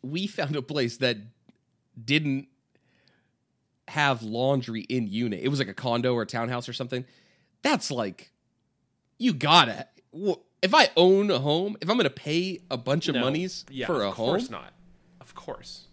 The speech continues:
Speaker 1: Well, you must have laundry in there. I'm not going to the mat. I'm not gonna use a, a
Speaker 2: Yeah.
Speaker 1: launder-, a launder machine that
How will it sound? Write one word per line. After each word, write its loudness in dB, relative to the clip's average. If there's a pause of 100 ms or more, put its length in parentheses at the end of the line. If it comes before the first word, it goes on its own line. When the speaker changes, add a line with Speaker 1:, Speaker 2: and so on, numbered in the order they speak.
(440)
Speaker 1:
Well, -6
you -6
must -4
have 0
laundry 6
in 6
there. 4
I'm 0
not 2
going 0
to -4
the -2
mat. -6 (320)
I'm -4
not 0
gonna 2
use 0
a, 0 (100)
a -2
Speaker 2:
Yeah. 2
Speaker 1:
launder-, -2 (380)
a -6
launder 0
machine -2
that -2